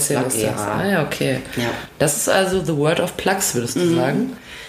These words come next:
Speaker 1: Ja, es gibt noch eine, äh, Sondergeschichte, an der hast du ja, bevor wir hier auf Aufnahme gemacht haben, schon die ganze Zeit rumgespielt.
Speaker 2: Ja, das stimmt.
Speaker 1: Ja.
Speaker 2: Darf ich sagen, was ich darüber dachte?
Speaker 1: Ja.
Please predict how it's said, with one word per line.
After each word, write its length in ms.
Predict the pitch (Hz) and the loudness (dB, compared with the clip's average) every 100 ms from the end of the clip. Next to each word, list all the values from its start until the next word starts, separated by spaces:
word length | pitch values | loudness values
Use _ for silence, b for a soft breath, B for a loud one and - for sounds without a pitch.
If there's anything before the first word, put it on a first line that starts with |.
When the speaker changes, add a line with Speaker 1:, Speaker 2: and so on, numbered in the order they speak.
| B | B
Speaker 1:
Ja, 180 | 147 165 | 0 2
es 140 | - - | 2 -2
gibt 160 | 175 | -2
noch 240 | 180 180 - | 0 0 2
eine, 480 | 160 196 196 190 - | 2 2 2 2 2
äh, 220 | 175 165 | 2 2
Sondergeschichte, 640 | 160 190 180 - 156 156 | 2 2 0 0 0 0
an 80 | 160 | 0
der 160 | 147 151 | 2 2
hast 180 | 147 - | 2 0
du 40 | |
ja, 80 | 147 | 0
bevor 320 | 143 - 165 | 0 0 0
wir 140 | 156 156 | 2 2
hier 200 | 139 127 | 2 2
auf 120 | - | 0
Aufnahme 400 | 123 143 135 127 | 0 0 0 2
gemacht 240 | 127 131 | 0 0
haben, 100 | 135 | -2
schon 160 | - 139 | 0 0
die 60 | |
ganze 220 | 131 127 131 | 0 0 0
Zeit 100 | 127 | 0
rumgespielt. 340 | 131 123 143 | 0 -2 0
Speaker 2:
Ja, 220 | 156 156 | 2 2
das 160 | 147 - | 0 -2
stimmt. 320 | - 135 127 B B | -2 0 -2 B B
Speaker 1:
Ja. 120 | 139 | -2
Speaker 2:
Darf 180 | 135 233 247 | 2 2 0
ich 40 | |
sagen, 300 | - 208 208 | 0 2 2
was 120 | 202 | 0
ich 40 | - | 0
darüber 300 | 190 185 170 | 2 2 2
dachte? 340 | 180 190 - | 0 0 0
Speaker 1:
Ja. 240 | 143 135 | 2 2